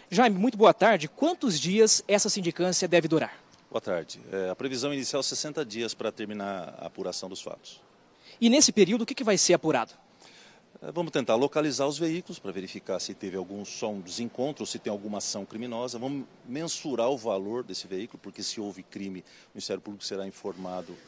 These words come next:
Speaker 2: e tem que ser avaliado o eventual prejuízo pra Prefeitura. E vamos verificar as circunstâncias e responsabilidades por esse extravio.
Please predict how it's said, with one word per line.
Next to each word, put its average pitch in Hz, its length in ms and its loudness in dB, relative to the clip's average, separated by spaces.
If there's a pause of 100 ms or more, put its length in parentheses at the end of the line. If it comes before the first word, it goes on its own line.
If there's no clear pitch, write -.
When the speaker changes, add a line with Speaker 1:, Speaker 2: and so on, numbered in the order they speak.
Speaker 2:
e 104 80 -12
tem 104 140 -10
que - 80 -10
ser - 100 -6
avaliado 92 540 -4
o 90 40 -8
eventual 90 380 -10
prejuízo 92 460 -12
pra - 100 -12
Prefeitura. 147 580 -12 (540)
E 175 160 -4
vamos 190 300 -2
verificar 196 300 -2
as 180 60 -4
circunstâncias 180 720 -6
e 151 40 -2
responsabilidades 139 1120 -4
por 120 160 -8
esse 110 160 -6
extravio. 85 380 -6